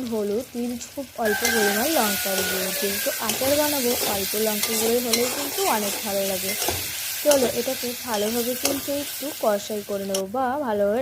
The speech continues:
রান্না করে নেওয়ার পর এখানে পরিমাণ মতো এক কাপ পরিমাণ দিয়ে দিচ্ছি চিনি। আপনারা আপনাদের পছন্দ অনুযায়ী চিনিটা ব্যবহার করবেন।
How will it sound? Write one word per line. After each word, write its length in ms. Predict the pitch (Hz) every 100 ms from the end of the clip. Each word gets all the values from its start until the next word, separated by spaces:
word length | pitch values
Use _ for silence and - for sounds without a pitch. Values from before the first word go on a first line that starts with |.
| 240
রান্না 240 | 196 196 208
করে 140 | 226 233
নেওয়ার 200 | 247 254
পর 80 | 269 247
এখানে 200 | 233 202 196
পরিমাণ 340 | 202 196 202 247 277
মতো 180 | 262 262 -
এক 80 | 208 -
কাপ 100 | 220 -
পরিমাণ 320 | 233 233 311 311
দিয়ে 140 | 214 196
দিচ্ছি 280 | 196 196 214 -
চিনি। 320 | 202 185 175 208 202
আপনারা 280 | - 233 294 -
আপনাদের 320 | 294 262 294 262
পছন্দ 400 | 202 - 214 214 214
অনুযায়ী 380 | 220 226 233 311 330
চিনিটা 300 | 247 202 202 190
ব্যবহার 280 | 196 185 185
করবেন। 280 | 196 185 196